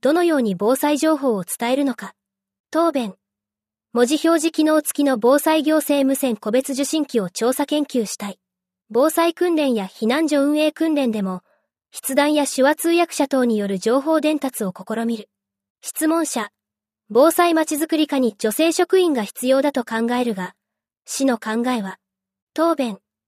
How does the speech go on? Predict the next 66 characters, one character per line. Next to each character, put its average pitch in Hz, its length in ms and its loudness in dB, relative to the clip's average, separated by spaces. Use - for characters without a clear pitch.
昨 277 320 0
年 370 180 2
度 330 80 2
ま 269 140 2
で 220 100 0
四 196 140 -2
年 330 180 0
間 247 220 -2
在 214 180 -4
籍 254 240 -4
し - 80 -8
た 214 140 -6
女 202 160 -6
性 294 180 2
職 330 300 0
員 285 160 2
に 220 100 0
よ 190 80 -6
り、 190 220 -8
女 220 140 0
性 294 220 2
の 302 120 2
視 - 120 -8
点 285 180 2
で 254 140 2
防 247 200 4
災 330 220 2
対 330 180 2
策 269 220 -4
が 208 80 -6
進 - 300 -6
み、 202 160 -8
必 - 240 -6
要 294 180 4
性 294 220 2
は 277 80 2
認 254 240 2
識 277 240 -2
し - 60 -8
て 277 140 2
い 269 40 2
る 269 100 2
が、 202 220 -6
人 285 220 0
事 311 140 2
配 330 160 2
置 269 160 -2
は 196 100 -4
市 220 200 -4
全 262 200 0
体 320 180 2
の 311 120 0
状 285 160 2
況 311 240 2
を 311 100 2
見 311 100 0
て 277 120 -2
行 202 220 -4
わ 208 200 -4
れ 208 80 -8
て - 100 -12
い 202 120 -8
る。 196 160 -14
質 - 280 -4
問 339 180 0
者。 - 220 -6